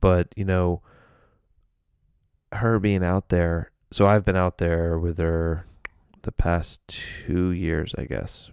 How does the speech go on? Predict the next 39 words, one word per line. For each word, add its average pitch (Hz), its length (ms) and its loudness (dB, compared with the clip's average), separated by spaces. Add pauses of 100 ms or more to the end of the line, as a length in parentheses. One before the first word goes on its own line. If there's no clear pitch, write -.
working - 280 -4
on - 120 -6
her - 120 -6
team, - 340 -10 (920)
working 90 360 -6
for 82 300 -2
her. 85 360 -4
Yep, 90 280 -2 (140)
like, 80 200 -6
some 85 220 -8
shit - 260 -6
just - 240 -14
doesn't 78 340 -4
change. 73 580 -10 (140)
<laughs> 107 60 0 (1200)
Um, 92 760 4 (680)
but 107 120 6
anyway, 107 480 6 (600)
this - 320 2
is, 101 360 2 (120)
so 95 160 6
I'm 98 80 6
not 95 160 4
out 85 160 2
there. 80 240 0 (220)
Um, 80 480 -4 (960)
and, 85 260 -4
you 85 60 -4
know, 80 100 -4
anybody 82 300 -2
that 80 120 -4
doesn't 78 220 -8
know, 95 160 2
the 85 80 -2
CrossFit 90 400 0
Games 85 280 -8
is 113 60 -14
going 80 300 -6
on, 98 400 0